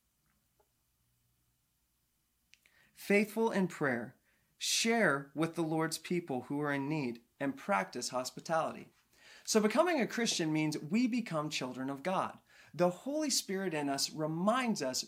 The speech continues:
we have been adopted by God through Jesus. We have family bonds with one another. And a family is a primary permanent set of relationships. Now, our kids, they'll grow up and at times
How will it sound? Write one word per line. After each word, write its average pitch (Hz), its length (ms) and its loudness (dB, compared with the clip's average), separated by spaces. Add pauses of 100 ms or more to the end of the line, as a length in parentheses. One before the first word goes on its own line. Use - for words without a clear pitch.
we 208 160 0
have 185 100 -2
been 170 140 0
adopted 170 600 -2
by 175 140 -2
God 123 360 -6
through 147 160 -6
Jesus. - 640 -6 (540)
We 208 140 6
have 208 180 6
family 208 480 2
bonds 156 400 -2
with 135 160 -12
one 123 160 -8
another. 117 460 -12 (480)
And 180 120 6
a 185 40 2
family 269 420 2
is 180 100 0
a 170 60 0
primary 190 580 0
permanent 202 540 -2
set 139 380 -2
of 156 120 -6
relationships. 180 840 -2
Now, 170 160 2
our 175 100 4
kids, 214 560 -2
they'll 185 140 2
grow 190 380 2
up 180 200 2
and 175 120 0
at 127 100 -6
times 175 480 -2